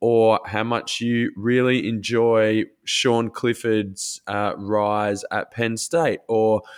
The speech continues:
whether you think that Justin Fields is only the third best quarterback in the S E C. Uh,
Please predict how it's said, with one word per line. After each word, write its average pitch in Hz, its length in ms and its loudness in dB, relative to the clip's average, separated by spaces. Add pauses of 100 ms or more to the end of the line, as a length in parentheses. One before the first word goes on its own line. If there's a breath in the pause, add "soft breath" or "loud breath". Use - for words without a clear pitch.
(180 loud breath)
whether 113 220 2
you 117 200 2
think 117 360 -4
that 107 160 -2
Justin 131 420 -2
Fields 120 480 0
is 110 160 -4
only 123 300 0
the 110 120 -2
third 120 600 0
best 117 280 -2
quarterback 110 480 -2
in 107 100 -6
the 104 100 -2
S 104 180 -6
E 104 80 -4
C. 104 320 -2 (640 soft breath)
Uh, 110 180 0